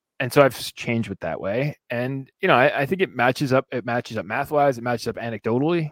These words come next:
right? And it matches up with, like, I don't know.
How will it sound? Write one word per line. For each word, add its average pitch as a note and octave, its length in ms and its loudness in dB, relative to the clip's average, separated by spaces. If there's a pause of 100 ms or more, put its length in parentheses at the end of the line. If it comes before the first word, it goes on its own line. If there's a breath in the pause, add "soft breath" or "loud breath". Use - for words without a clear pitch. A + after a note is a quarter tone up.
(140)
right? A#2 220 -10 (100)
And D#3+ 100 -4
it D#3+ 120 -6
matches E3+ 320 0
up D#3+ 160 0
with, D#3 200 2
like, C3+ 200 2 (260)
I A#2 120 -4
don't F#2+ 120 -8
know. C#2 80 -16